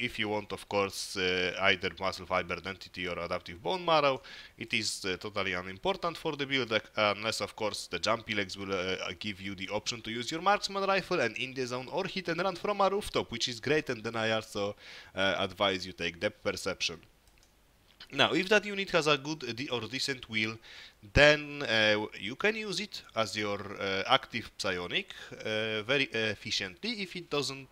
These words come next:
uh, have an opportunity to get out of a f-, uh, for a flanking formation. And, uh, yeah, you can just get yourself a Mind Fray and, uh, distortion fields and so on, so that,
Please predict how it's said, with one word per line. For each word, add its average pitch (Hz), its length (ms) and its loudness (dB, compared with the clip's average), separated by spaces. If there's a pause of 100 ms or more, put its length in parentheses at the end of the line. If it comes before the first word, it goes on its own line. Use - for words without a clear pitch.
(160)
uh, 117 280 6
have 110 160 4
an 110 100 4
opportunity 107 600 -6
to 107 80 -6
get 104 180 0
out 98 180 0
of 92 100 -6
a - 20 -4
f-, 87 160 -8
uh, 92 300 0
for 90 200 -6
a 85 60 -2
flanking 190 420 -2
formation. 160 580 0 (640)
And, 196 560 6 (120)
uh, 160 460 6 (1400)
yeah, 107 580 -4
you 143 120 0
can 143 180 -4
just 131 200 -8
get 117 180 0
yourself 101 340 -4
a 95 60 -4
Mind 92 340 -4
Fray 185 320 4
and, 110 260 -2 (140)
uh, 90 120 2
distortion - 560 -6
fields 104 320 -4
and 92 100 -10
so 104 140 -6
on, 104 100 -6
so 101 120 -8
that, 98 180 -2